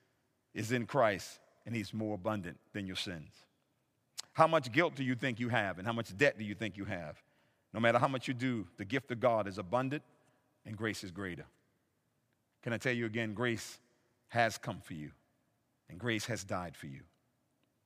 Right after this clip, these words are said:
We are all born into Adam's physical family, but I will tell you, the family, and that family is the family that leads to death. But on the other hand, because of Jesus, however,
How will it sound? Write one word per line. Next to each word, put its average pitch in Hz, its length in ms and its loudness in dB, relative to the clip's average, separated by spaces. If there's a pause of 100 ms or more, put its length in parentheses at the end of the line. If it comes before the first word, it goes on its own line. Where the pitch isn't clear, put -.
(340)
We 147 100 6
are 151 80 10
all 165 200 8
born 156 340 4
into 127 260 0
Adam's 123 340 4
physical 135 380 -4
family, 82 360 -8
but 92 140 -2
I 101 80 6
will 123 180 0
tell 143 180 0
you, 120 120 0
the 107 100 -4
family, 127 500 2 (600)
and 104 120 2
that 131 180 8
family 143 280 6
is 107 60 -2
the 113 80 -4
family 120 280 2
that 110 140 2
leads 117 220 0
to 123 100 -6
death. 117 280 4 (880)
But 95 100 -6
on 117 140 2
the 123 140 4
other 151 160 8
hand, 185 340 0 (1200)
because 143 300 2
of 135 80 -4
Jesus, 147 340 0
however, 151 460 2